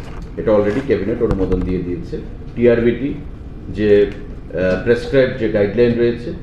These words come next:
সেই গাইডলাইন মোতাবেক সেই সিদ্ধান্ত গ্রহণ করবে। সাংবাদিক বন্ধুরা, আরেকটা গুরুত্বপূর্ণ সিদ্ধান্ত আমাদের,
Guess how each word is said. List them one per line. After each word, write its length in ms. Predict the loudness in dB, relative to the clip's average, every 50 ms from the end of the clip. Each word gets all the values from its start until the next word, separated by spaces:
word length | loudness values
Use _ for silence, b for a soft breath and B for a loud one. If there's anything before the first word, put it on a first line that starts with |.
| -8
সেই 120 | -6 -6 0 2
গাইডলাইন 320 | 2 2 2 0 0 0 0 -2
মোতাবেক 380 | -2 -2 -2 -2 -2 -2 -4 -4 -10 -12 -14 -12 -8
সেই 140 | -8 -8 -6 -6
সিদ্ধান্ত 360 | -6 -4 -4 -4 -4 -4 -6 -6 -8 -8 -8
গ্রহণ 220 | -8 -8 -6 -6 -8 -8
করবে। 200 | -8 -8 -10 -10 -10 -10 -12 -12 -12 -12 -14 -12 -12 -12 -12 -12 -12 -10 -10 -10 -10 -2
সাংবাদিক 300 | 0 4 4 6 4 6 4 4
বন্ধুরা, 240 | 4 4 4 4 6 4
আরেকটা 240 | 4 4 4 2 2 2
গুরুত্বপূর্ণ 400 | 2 0 0 0 0 2 2 2 2 2 0
সিদ্ধান্ত 380 | -4 -2 0 0 0 0 0 0 -2 -2 -4 -8 -12 -12 -10 -10 -10 -10 -10 -12 -12 -12 -12 -12 -12 -12 -12 -14 -14 -14 -14 -14 -8 -2 2
আমাদের, 340 | 2 4 6 6 6 6